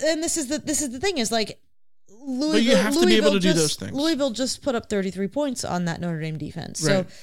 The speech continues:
Speaker 1: I thought that Notre Dame defense was gonna be quite hard to break down.
Speaker 2: Mm-hmm.
Speaker 1: And we've s-, now seen a team manage to, to break them down.
Speaker 2: Yeah.
Speaker 1: Um, that doesn't mean that U S C, that this isn't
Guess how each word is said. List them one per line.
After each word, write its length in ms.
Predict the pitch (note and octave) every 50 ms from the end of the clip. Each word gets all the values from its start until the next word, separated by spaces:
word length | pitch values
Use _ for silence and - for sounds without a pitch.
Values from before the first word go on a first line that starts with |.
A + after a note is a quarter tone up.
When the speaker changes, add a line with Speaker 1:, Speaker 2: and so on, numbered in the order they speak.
| - - - -
Speaker 1:
I 180 | - A3+ C#4 D#4
thought 200 | - A#3+ A3 G3
that 160 | G#3+ F#3+ F#3+
Notre 180 | G3 G3 F#3+ F3+
Dame 220 | F#3 F3+ F3+ F3
defense 520 | F3+ F3+ E3+ F#3 F3+ E3+ E3 - - - - -
was 420 | - F3 F3 E3+ D#3+ - - - - - -
gonna 160 | F#3+ F3+ F3
be 200 | E3 E3+ E3+ D#3 - - - - - - - - -
quite 240 | - - G3+ D3+ E3+
hard 220 | E3+ F3 E3+ - -
to 60 | D#3+
break 300 | - - D#3 D#3 D3+ -
down. 540 | - F#3 G#3+ A3 G3+ E3 D3+ D#3 D#3+ D#3+ - - - A#3+
Speaker 2:
Mm-hmm. 280 | G3 F#3 G#3 A#3 C4+ D4
Speaker 1:
And 260 | - A3 G#3 G#3+ G#3+ G#3+
we've 140 | A3 G3+ F#3
s-, 140 | - - G3
now 180 | G#3 G3+ G3+
seen 320 | F#3+ - - - G#3+ G#3 G3+
a 180 | F#3+ F#3 F3+
team 380 | F3+ - - G3 F#3+ F#3 F3+ E3+
manage 520 | E3+ E3+ E3+ F3 F3 E3+ E3 D3+ - -
to, 200 | - - F3 D#3 - - -
to 120 | - G3
break 300 | D#3 - E3 D#3+ D#3+ -
them 180 | - C#3 D3 D3
down. 520 | D3+ F3 G3 F3+ D3+ - - - E3 E3 - - - - - - - -
Speaker 2:
Yeah. 380 | F#3 D#3+ F#3 F#3 F#3 F3+ F3+
Speaker 1:
Um, 220 | F3+ F3+ F3 E3+ - - - _ _ _ - - - - A3+ A3+ G3+ F3 - -
that 180 | A#3+ A#3 A3+ A#3
doesn't 260 | A#3+ G#3+ A#3 A3 G#3
mean 200 | G#3+ G#3+ G3+ G3
that 120 | F#3 -
U 140 | F#3+ G3+ G3
S 140 | F#3+ F#3 -
C, 120 | - G3
that 160 | - - F3+ -
this 180 | G3 F3+ -
isn't 360 | G#3 F3+ D#3+ F3 F3 - -